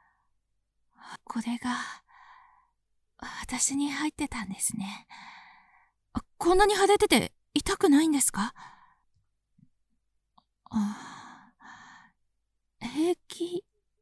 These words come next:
なんですね。こんなに大きくなるなんて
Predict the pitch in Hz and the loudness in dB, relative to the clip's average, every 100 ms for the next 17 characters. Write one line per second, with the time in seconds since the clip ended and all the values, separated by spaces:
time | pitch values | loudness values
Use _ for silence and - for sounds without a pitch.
0 | _ _ _ - 302 320 311 247 - 214 | _ _ _ -2 -2 0 2 2 2 0
1 | 185 196 _ - - - - _ _ _ | -2 -4 _ -20 -20 -20 -20 _ _ _
2 | _ _ _ _ _ _ _ _ _ _ | _ _ _ _ _ _ _ _ _ _
3 | _ _ _ - _ _ - 233 254 285 | _ _ _ -20 _ _ -8 -6 -2 0
4 | 302 311 302 - - - 214 220 226 202 | 0 0 -2 -4 -6 0 2 4 2 0
5 | - - | -6 -20